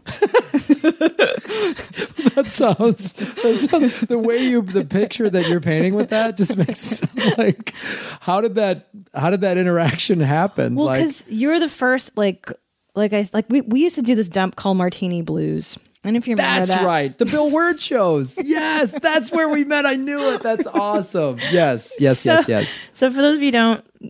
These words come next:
Speaker 2: With, like,
Speaker 1: it's so far from L A.
Speaker 2: who, who else was always on it? Um, Bernadette?
Speaker 1: Bernadette Balaktas.
Speaker 2: Balaktas was always on it.
Speaker 1: Natalie Gray.
Speaker 2: Yeah. <laughs>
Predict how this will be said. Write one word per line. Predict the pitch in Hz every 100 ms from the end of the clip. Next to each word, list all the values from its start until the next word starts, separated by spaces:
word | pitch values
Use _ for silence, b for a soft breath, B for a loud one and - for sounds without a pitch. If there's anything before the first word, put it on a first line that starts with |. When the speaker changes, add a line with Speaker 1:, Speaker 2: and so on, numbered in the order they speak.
| - -
Speaker 2:
With, | 208
like, | 214 208 - -
Speaker 1:
it's | -
so | - 226 190 165
far | 180 165
from | 160 170
L | 160 156
A. | 151 156 -
Speaker 2:
who, | 208 - - - _ - -
who | 214
else | 202
was | 180 151
always | 139 131
on | 127
it? | 117 -
Um, | 131 123 117 110 _ _ _
Bernadette? | - 175 202 202 214 254 _ _ _ _
Speaker 1:
Bernadette | 208 208 220 233
Balaktas. | 208 190 180 190 277 285 170
Speaker 2:
Balaktas | 160 156 185 226 240 -
was | 220
always | 226 240 226
on | 233
it. | 269 233 180
Speaker 1:
Natalie | 214 233 254 302
Gray. | 247 196 185 202 269 _
Speaker 2:
Yeah. | 170
<laughs> | 170